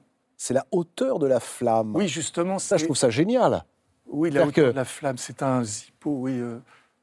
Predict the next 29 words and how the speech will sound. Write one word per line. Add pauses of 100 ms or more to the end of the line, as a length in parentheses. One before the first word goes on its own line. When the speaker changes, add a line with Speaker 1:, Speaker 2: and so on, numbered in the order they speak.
(180)
Speaker 2:
oui,
c'est,
euh,
Speaker 1:
Ça
pourrait
être
le
briquet,
mais,
mais,
mais
vous,
c'est
la
hauteur
de
la
flamme
qui,
tout
à
coup,
la
Speaker 2:
Oui.
Speaker 1:
taille
de
la
flamme (440)
Speaker 2:
Oui.